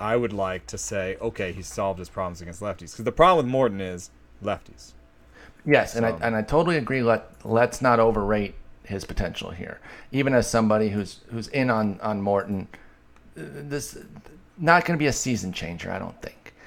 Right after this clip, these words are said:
Speaker 2: You know, not somebody who you're gonna be like, "You know,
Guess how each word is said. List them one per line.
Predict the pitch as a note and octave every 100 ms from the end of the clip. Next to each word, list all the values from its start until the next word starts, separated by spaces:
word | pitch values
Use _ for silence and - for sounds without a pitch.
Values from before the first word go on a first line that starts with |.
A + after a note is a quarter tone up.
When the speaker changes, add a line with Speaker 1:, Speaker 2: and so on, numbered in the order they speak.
| -
Speaker 2:
You | A#2
know, | A#2
not | B2+ C3
somebody | B2 A2+ A2
who | A2
you're | G#2+
gonna | G#2 G2+
be |
like, | G2 F2+ - - - - - -
"You | A2
know, | C3+ C3+ B2+